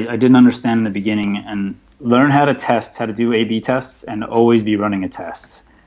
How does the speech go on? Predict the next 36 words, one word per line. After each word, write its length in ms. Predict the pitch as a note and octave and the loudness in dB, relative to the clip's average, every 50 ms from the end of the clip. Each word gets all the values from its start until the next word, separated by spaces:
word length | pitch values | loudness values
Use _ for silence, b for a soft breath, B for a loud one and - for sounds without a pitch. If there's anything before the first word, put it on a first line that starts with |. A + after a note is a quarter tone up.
| b b b _ | b b b _
You 140 | - A2 G#2+ | 0 2 4
always 260 | A2+ C#3 D3 C#3 B2 | 4 6 6 6 6
wanna 200 | B2 B2+ C3 C3 | 6 6 6 4
be 80 | A#2 B2 | 2 2
testing 340 | A#2+ - A#2+ A#2 - B2+ A#2 | 0 -2 -4 -4 -4 -6 -6
something. 380 | - C3 A#2+ A2 A#2+ A#2+ A2 | -4 -4 -4 -4 -4 -4 -2
Every 160 | A2+ B2 D3+ | -2 -2 -2
time 180 | - - D#3+ D#3 | 0 0 2 4
you 80 | C#3+ C3+ | 4 4
have 100 | C3 B2 | 4 2
a 60 | A#2 | -2
feeling 400 | - - - C3 C3 B2+ C3 B2+ | -4 -2 -2 -2 0 0 0 0
or 120 | A#2+ A2+ G#2+ | 0 0 -2
a 40 | F#2+ | -2
hunch, 420 | G2+ A#2 B2 C#3 - - - - _ _ _ _ _ _ _ _ _ _ _ _ - | -2 -2 -2 -2 -4 -8 -14 -20 _ _ _ _ _ _ _ _ _ _ _ _ -8
that's 180 | A#2+ - - | -8 -4 0
all 180 | D#3+ D#3 D3+ D3 | 2 2 2 4
it 60 | C#3+ | 4
is. 260 | D#3 D3 A2 - - | 2 2 0 -2 -4
You, 220 | A2 A2 A2+ A2+ A2+ - - _ _ | -8 -8 -8 -8 -12 -16 -20 _ _
you 100 | B2+ B2+ | -4 -2
don't 160 | C3 D3 D#3 | 0 2 2
know 140 | D3 C#3+ C#3 | 2 2 2
if 100 | B2 - | 0 0
it's 140 | B2+ - - | -4 -6 -4
gonna 280 | - C3 B2 A#2+ A2+ | -2 0 0 0 -2
bring 220 | G#2+ G2 A#2 A#2+ A#2+ | -2 -2 0 2 2
in 80 | A#2+ | 2
extra 260 | A#2 A2 - - - A2 | 0 -2 -4 -6 -4 0
money 300 | A2 A#2+ B2 A#2+ A#2 A2+ | 2 2 2 2 2 0
or 80 | G2 | -2
bring 220 | F#2 A#2 A#2 A#2 A#2+ | -2 0 0 2 2
in 80 | A2+ | 0
extra 280 | A2+ G#2+ - - A2+ A2 | -2 -4 -6 -6 -4 0
emails 540 | A2+ A#2 A#2 A2+ A2+ A2 G#2+ G#2 G#2+ - - | 2 2 2 2 2 2 0 -2 -4 -8 -10
or 420 | A#2 G#2 G#2 G#2 G2+ G2 F#2 - | -10 -8 -6 -4 -4 -6 -6 -8